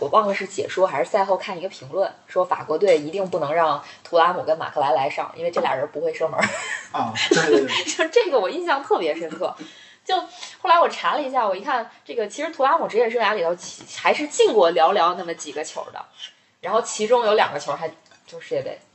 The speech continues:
Speaker 2: 最牛的就是九八年世界杯的时候，
Speaker 1: 对。
Speaker 2: 图拉姆在一场比赛进了克罗地亚两个球。
Speaker 1: <laughs> 对，就那个。
Speaker 2: 对啊，就是当时，而且搓的是远角嘛。当时黄健翔在那个，
Speaker 1: 懵的。
Speaker 2: 那个解说时候就说嘛，说图拉姆给人的感觉就是不会射门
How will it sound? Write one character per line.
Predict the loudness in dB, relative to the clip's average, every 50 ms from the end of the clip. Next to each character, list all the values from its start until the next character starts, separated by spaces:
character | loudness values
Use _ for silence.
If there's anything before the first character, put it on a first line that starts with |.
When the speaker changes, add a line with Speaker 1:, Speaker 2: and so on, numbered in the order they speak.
| _ _ _ -20 -20 -20 -20 -20 -20 _ _ -12
Speaker 2:
最 | -4 -2 0 2 4 4 2
牛 | 2 2 0 2 4
的 | 4 4
就 | 4 4 4 2
是 | 2 0
九 | -2 0
八 | 2 2 2
年 | 2 0 -4
世 | -4 -4 -4 -2
界 | -2 0
杯 | 2 0 0
的 | 0 0 0
时 | 0
候， | 0 0 0
Speaker 1:
对。 | 0 2
Speaker 2:
图 | 4
拉 | 4 4 4
姆 | 2 -4 -8 -4
在 | -2 -2 -2
一 | -2 -2 -2
场 | 0 0 0 0
比 | -2 -4
赛 | -4 -2 -2 -2
进 | -2 -4 -2 0
了 | 0 0
克 | 0 0 2
罗 | 2 4 4
地 | 6
亚 | 6 6 4
两 | 4 0 -4 -4 -4
个 | -4 -6
球。 | -6 -6 -8 -8 -6
Speaker 1:
<laughs> | -2 0
对， | 0 0 0 -2
就 | 0 0 0 0
那 | 0 -2
个。 | 2
Speaker 2:
对 | 4 6
啊， | 6 6 4
就 | 2 0 -2 0
是 | 0 0 0 2 2
当 | 2 2 2 0
时， | -8 -6 -4
而 | -4 -2
且 | -2 -2 -4 -4 -10 -12 -18 _ _ -20
搓 | -18 -12 -4 -2 0 2
的 | 4 4
是 | 2 2
远 | 0 -2 -2 0
角 | 0 0 -2 -2 -6
嘛。 | -6 0 0
当 | 0 0 0
时 | -4 -2 2 4 4 4
黄 | 4 2 2 2 2
健 | 0 -2
翔 | 0 0 0 0 2 2
在 | 2 2 2 2 -2 -6 -12 -20 -4 0
那 | 2 2
个， | 2
Speaker 1:
懵 | 2 0
的。 | 0 0 0 -2 -4
Speaker 2:
那 | -2 0
个 | 2 2 2
解 | 2 -2 -4 -2
说 | -2 0 2
时 | 4 4
候 | 4 4
就 | 2 2
说 | 0 -2 -4 -2
嘛， | -2 -4 -8 -10 -18 -20 _ -12
说 | -12 -10
图 | -10 -10 -6 0
拉 | 0 2 2 2
姆 | 0 -2 -2 -4 -2
给 | 0 0 2 2
人 | 2 2 2
的 | 2 0
感 | 0 0 0
觉 | 0
就 | 0 0
是 | -2 -2
不 | -4 -6 -6 -4 -4 0
会 | 2 4 4 4
射 | 2 -2 -2 -2 -2 -2
门 | -4